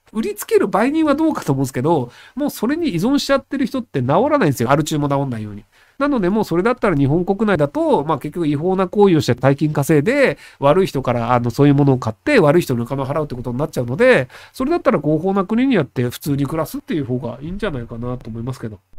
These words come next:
えっと、悪いものは悪い理論でいくと、厳密に言うと大麻を吸うことって合法なんですよ。大麻を吸うのが違法っていうのが皆さん書いてらっしゃるし、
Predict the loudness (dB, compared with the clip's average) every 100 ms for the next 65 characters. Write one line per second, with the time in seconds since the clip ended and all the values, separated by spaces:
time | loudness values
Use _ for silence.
0 | -8 -4 -4 -2 2 2 2 0 0 0
1 | 2 2 2 0 -2 -4 -6 -10 -4 0
2 | 0 -2 -14 -18 -8 -2 0 0 -2 -2
3 | -2 -2 -2 0 0 -2 -4 0 2 0
4 | 0 -6 -6 -6 -6 -6 -6 0 0 0
5 | -2 -2 -2 -4 -2 -4 -6 -12 -12 -12
6 | -6 -2 0 2 0 0 -2 0 0 -2
7 | 0 0 0 -2 -4 -2 -2 -2 -4 -8
8 | -10 -20 -10 0 4 4 4 0 2 2
9 | 0 -6 -8 -8 -6 -4 -2 -2